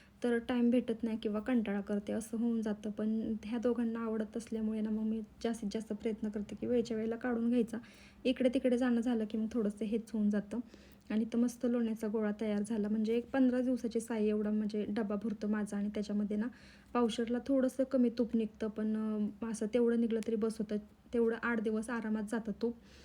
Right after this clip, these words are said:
आणि हे घरगुती कितीही केलं तरी ते आपल्या हेल्थसाठी चांगलंच असतं. इथे सगळं मी व्यवस्थित हे करून घेते. जर तुम्हाला अजूनपर्यंत जर तूप काढता येत नसेल ना, तर मला नक्की कमेंटमध्ये सांगा की तू कसं बनवतेस ना त्याचं, अ, हे कर, म्हणजे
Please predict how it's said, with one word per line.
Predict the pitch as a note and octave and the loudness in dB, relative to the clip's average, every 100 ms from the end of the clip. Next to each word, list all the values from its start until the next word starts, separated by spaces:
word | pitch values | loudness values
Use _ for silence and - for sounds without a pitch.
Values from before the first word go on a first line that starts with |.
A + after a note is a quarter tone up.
| - - - | -20 -14 -4
आणि | A3 A3 | 0 2
हे | A#3 A#3 | 2 4
घरगुती | B3 A#3 A3 A3+ | 4 4 2 0
कितीही | A3 A3 A#3 | -2 0 0
केलं | A3+ A#3+ G#3+ | 2 0 0
तरी | G#3+ G#3+ | -2 -2
ते | A3 G#3 | -2 -4
आपल्या | G#3 G#3+ | -6 -4
हेल्थसाठी | G#3 G#3+ G#3 G#3 G3+ | 0 0 -2 -4 -6
चांगलंच | G#3 A3+ G3+ G3+ - | -4 0 0 0 -4
असतं. | G#3+ - G#3 - - - - | -8 -6 -6 -6 -14 -10 -6
इथे | A3+ A#3 | -4 -2
सगळं | A#3+ A3+ | 0 0
मी | A3+ A#3 | 2 2
व्यवस्थित | A#3 A3 G#3+ G#3 | 2 2 0 -2
हे | A3+ | -4
करून | - G#3+ G#3 | -2 2 2
घेते. | A3 G#3+ | 2 0
जर | G3+ A3 | -2 0
तुम्हाला | B3 A3+ A3+ A3+ - | 2 2 0 -2 -2
अजूनपर्यंत | A#3+ A#3+ A#3 A3+ A3 | 0 2 2 0 0
जर | A3+ A3+ B3+ | -2 -2 -2
तूप | A#3 - | -4 -2
काढता | A3 G#3 | -4 0
येत | G#3+ G#3 | -2 0
नसेल | A3+ A3 G#3 | -2 -2 -2
ना, | G3+ | -2
तर | G#3 | -2
मला | G#3 G#3 | -2 0
नक्की | G#3+ G#3 G#3 | -2 -4 -6
कमेंटमध्ये | A3+ G#3+ G3+ G3+ G#3 | -2 -2 -2 -2 -4
सांगा | G#3 G#3 G3+ | -2 -2 -2
की | G3 | -6
तू | G3 | -6
कसं | G#3+ A#3 A#3 | -2 -2 -2
बनवतेस | G#3 G#3 G#3 G#3 - | -2 -2 -2 -4 -6
ना | A3+ | -6
त्याचं, | A3 G#3 G#3 G#3 - - - - | -6 -2 -4 -4 -12 -20 -12 -4
अ, | G#3 | 0
हे | G#3 A3+ | 2 2
कर, | A3+ G3+ | 0 0
म्हणजे | G3+ G3+ G#3+ | 0 0 -2